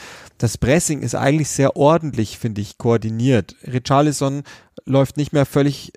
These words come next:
äh, hohl einfach irgendwo drauf. Äh, Mathys Tel ist, ist was Ähnliches. Das machen sie eigentlich ganz gut. Gallagher, der sich den Spielmacher packt, da bin ich sowieso am glücklichsten damit. Wir haben ja über diese Personalie Gallagher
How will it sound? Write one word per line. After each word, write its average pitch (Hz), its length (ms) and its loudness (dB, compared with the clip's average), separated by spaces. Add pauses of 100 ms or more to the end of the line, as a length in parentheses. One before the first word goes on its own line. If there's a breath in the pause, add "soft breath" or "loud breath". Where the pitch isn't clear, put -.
äh, - 340 -6
hohl 139 260 4
einfach 131 260 0
irgendwo 135 260 -2
drauf. 139 440 4 (360 loud breath)
Äh, 131 100 -2
Mathys 131 320 -2
Tel 135 240 2
ist, - 240 -6
ist - 320 -14
was - 200 -2
Ähnliches. 151 720 0 (260)
Das 135 200 -6
machen 156 360 0
sie - 220 -10
eigentlich 160 800 0
ganz 135 260 -4
gut. 156 360 2 (280 loud breath)
Gallagher, 143 380 4
der 131 160 0
sich 131 100 -6
den 135 140 -6
Spielmacher 156 480 0
packt, - 280 -2
da 127 120 2
bin 135 140 0
ich 135 100 -2
sowieso 123 260 -2
am 127 140 0
glücklichsten 151 480 0
damit. 143 300 0 (840 loud breath)
Wir 135 100 2
haben 143 80 4
ja 139 140 2 (300)
über 131 180 -6
diese 131 280 -2
Personalie 135 640 0
Gallagher 143 580 2